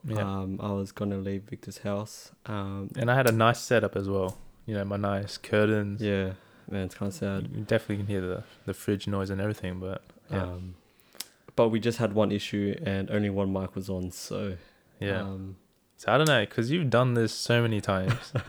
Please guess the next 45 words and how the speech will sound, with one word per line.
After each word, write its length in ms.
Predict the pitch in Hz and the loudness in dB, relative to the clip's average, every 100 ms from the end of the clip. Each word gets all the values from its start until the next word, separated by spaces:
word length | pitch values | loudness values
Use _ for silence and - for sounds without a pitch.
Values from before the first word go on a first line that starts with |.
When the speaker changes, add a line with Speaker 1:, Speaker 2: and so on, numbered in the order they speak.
| - | -6
Speaker 2:
<laughs> 240 | - - | -12 -10
Speaker 1:
not 360 | - 113 127 147 | 0 2 2 2
just, 300 | 120 110 - | 0 0 -2
like, 160 | 98 - | -4 0
our 140 | 104 107 | 2 4
podcast, 480 | 113 107 110 104 - | 4 4 4 4 2
but 120 | 101 | 0
your 120 | 101 | 2
own 200 | 101 110 | 4 2
podcast 320 | 101 95 - - | 2 -2 2 8
Speaker 2:
It 120 | 156 | 10
Speaker 1:
as 0 | |
Speaker 2:
is 160 | 160 143 | 12 12
Speaker 1:
well. 160 | 135 | 12
Speaker 2:
my 60 | 120 | 12
fault. 420 | - 110 104 - - - _ | 12 12 12 6 -2 -20 _
Speaker 1:
Yeah, 160 | 107 107 | 8 10
Speaker 2:
Yeah. 200 | 110 107 | 12 10
Speaker 1:
and 160 | 107 104 104 113 | 8 0 -2 -2
you 80 | 117 | 4
notice 380 | 127 135 127 - | 8 10 8 6
only 240 | 117 113 | 4 4
one, 480 | 104 104 104 104 101 - - - - - - | 4 4 4 4 -2 -8 -20 -20 -20 -18 -6
I 80 | 107 | 0
guess, 260 | 104 101 | 0 0
whatever 300 | 101 104 98 | 0 0 0
that's 180 | 95 95 | -2 -4
called. 300 | - 92 98 - _ _ _ _ _ _ _ - | -8 -8 -6 -8 _ _ _ _ _ _ _ -4
Just 160 | 110 | 0
one 200 | 110 104 | 4 4
mic 220 | 101 95 - | 4 2 0
going 240 | 98 95 | -2 0
the 60 | 95 | -2
whole 100 | 92 | -4
time. 220 | 92 92 | -4 -2
Speaker 2:
Yeah. 280 | 92 - - | -4 -8 -8
Speaker 1:
So, 220 | - 92 92 - - - - - | -6 -4 -6 -10 -18 -20 -20 -10
oh. 200 | 127 104 - _ _ _ _ _ _ _ _ _ | -6 -6 -8 _ _ _ _ _ _ _ _ _
So, 400 | - 92 92 92 - _ _ _ | -4 -2 -2 -4 -10 _ _ _
yeah, 200 | 131 131 | 0 2
this 200 | 110 120 | 2 2
is, 220 | 123 110 | 2 4
I 120 | 107 | 4
guess, 280 | 110 107 - | 4 2 0
our 240 | 104 98 | 0 0